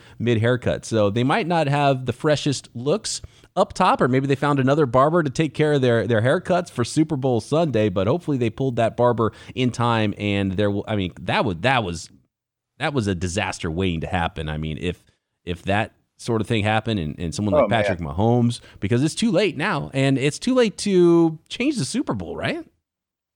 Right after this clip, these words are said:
Speaker 1: Like, you're not gonna
Speaker 2: Yeah,
Speaker 1: change the
Speaker 2: I
Speaker 1: Super
Speaker 2: would
Speaker 1: Bowl.
Speaker 2: imagine.
Speaker 1: Patrick
Speaker 2: You know,
Speaker 1: Mahomes
Speaker 2: let's,
Speaker 1: is
Speaker 2: let's
Speaker 1: out with
Speaker 2: bump it, play
Speaker 1: covid?
Speaker 2: Monday nighter. Right.
Speaker 1: Oh my
Speaker 2: Yeah.
Speaker 1: God, that would be the worst for every, I mean, that would be so terrible. Like,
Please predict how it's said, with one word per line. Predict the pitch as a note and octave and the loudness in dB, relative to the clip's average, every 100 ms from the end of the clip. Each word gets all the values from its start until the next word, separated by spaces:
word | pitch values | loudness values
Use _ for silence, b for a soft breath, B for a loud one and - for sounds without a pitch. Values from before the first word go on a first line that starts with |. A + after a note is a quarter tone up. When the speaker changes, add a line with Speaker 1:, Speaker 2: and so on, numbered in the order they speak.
| _ | _
Speaker 1:
Like, | F#3+ G3+ | -6 -2
you're | D4+ | 0
not | D4+ | 0
gonna | C4 | 0
Speaker 2:
Yeah, | F3+ | 0
Speaker 1:
change | A#3+ | 2
the | A#3 | 2
Speaker 2:
I | G3 | 4
Speaker 1:
Super | G2+ | 2
Speaker 2:
would | - | 2
Speaker 1:
Bowl. | |
Speaker 2:
imagine. | - - - _ _ _ - | 0 0 -2 _ _ _ -2
Speaker 1:
Patrick | D#4+ E4+ A3+ | 0 2 2
Speaker 2:
You | F#3+ | 4
know, | |
Speaker 1:
Mahomes | G3+ C#4 | 4 4
Speaker 2:
let's, | C#4+ C#4 - | 2 0 -2
Speaker 1:
is | F#3 | 2
Speaker 2:
let's | D3+ | 4
Speaker 1:
out | G3+ - | 4 4
with | F#3+ | 4
Speaker 2:
bump | - | 2
it, | A3+ | 2
play | C#3+ | 2
Speaker 1:
covid? | C#3 | 4
Speaker 2:
Monday | C#3 B2 | 2 2
nighter. | B2 - G2+ - | 2 0 -2 -6
Right. | A#2+ F3 | -4 -2
Speaker 1:
Oh | F3+ | -6
my | D3 G#2 G2+ D3 | -8 -8 -10 -6
Speaker 2:
Yeah. | C3+ | -4
Speaker 1:
God, | A2 F2+ G#2+ | -4 -4 -6
that | B2 B2 | -6 -4
would | A2+ G#2 | -4 -4
be | G#2 F#2+ | -4 -2
the | F2+ | -2
worst | F2 E2 D2 | -2 -2 -4
for | - D2 | -8 -8
every, | D2+ C#2+ | -6 -6
I | G2 | -6
mean, | F2 | -4
that | C3 A#2 | -2 -4
would | D2 | -6
be | C#2+ | -10
so | - D#2+ | -10 -10
terrible. | - B1 G#1+ C2+ | -8 -10 -10 -10
Like, | C#2+ | -12